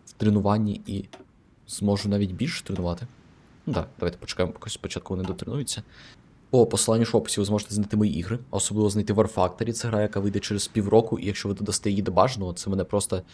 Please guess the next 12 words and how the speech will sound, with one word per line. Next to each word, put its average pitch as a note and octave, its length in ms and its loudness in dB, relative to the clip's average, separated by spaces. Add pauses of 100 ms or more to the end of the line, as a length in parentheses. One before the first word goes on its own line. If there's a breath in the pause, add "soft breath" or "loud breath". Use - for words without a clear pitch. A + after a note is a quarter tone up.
(580 loud breath)
неймовірно A2+ 680 6
підтримує. F2+ 460 -4 (260)
Так - 100 -10
само, G#2+ 180 2
якщо G2+ 200 -2
ви G2 260 2 (240)
пододаєте G2 600 4
або F2 180 0
покупуєте - 480 -2
інші G2 340 -4
мої A#2 180 -4
ігри. B2+ 240 -4